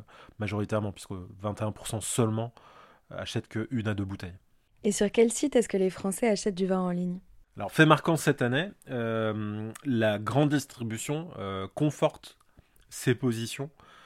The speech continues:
Speaker 1: comme canal privilégié pour l'achat de vin en ligne, à trente-trois pour cent, et elle gagne cinq points. C'est le seul canal qui progresse.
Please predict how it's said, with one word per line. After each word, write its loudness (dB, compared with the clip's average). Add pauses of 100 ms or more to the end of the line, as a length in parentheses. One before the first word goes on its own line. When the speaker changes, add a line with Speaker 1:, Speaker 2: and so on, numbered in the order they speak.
(220)
Speaker 1:
comme 0
canal 2
privilégié -2
pour -8
l'achat -2
de -4
vin -4
en -10
ligne, -8 (180)
à -6
trente-trois -2
pour -10
cent, -6 (240)
et -10
elle -8
gagne -2
cinq -2
points. -4 (520)
C'est -4
le -4
seul 6
canal 4
qui -12
progresse. -2